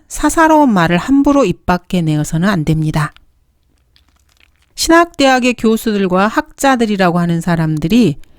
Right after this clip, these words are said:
구원을 받았는지조차 의심을 받는 이유는 그들이 함부로 자신들의 사사로운 생각을 거침없이 말하기 때문입니다. 그 사람들이 아무리 히브리어를 공부했고 헬라어를 숙달했다 해도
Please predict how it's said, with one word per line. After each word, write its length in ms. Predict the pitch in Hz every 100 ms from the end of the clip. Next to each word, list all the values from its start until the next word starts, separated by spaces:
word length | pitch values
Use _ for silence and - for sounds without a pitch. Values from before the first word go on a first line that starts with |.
| _ _ -
구원을 360 | - 226 226 226
받았는지조차 1500 | - 170 208 247 269 254 240 226 196 180 - 202 233 302 -
의심을 380 | 180 - 196 175
받는 400 | 160 156 160 -
이유는 460 | 156 151 196 185 143 - _ _ - -
그들이 360 | 190 190 214
함부로 540 | 226 294 285 294 285 285
자신들의 600 | 175 165 185 175 175 196
사사로운 580 | - 262 202 285 269
생각을 600 | 247 214 185 165 175 220
거침없이 840 | 220 - 165 - - 247 233 - 220
말하기 420 | 151 143 147 180
때문입니다. 720 | 190 175 160 160 160 156 156 - - _ _ _ _ -
그 120 | 254
사람들이 480 | 285 294 277 277 240
아무리 460 | 185 214 262 285
히브리어를 500 | 285 294 269 247 220
공부했고 920 | 196 175 165 165 160 - - 151 147 170
헬라어를 560 | 233 240 226 202 208 247
숙달했다 760 | - - 247 233 202 - 170
해도 500 | 156 156 180 214 151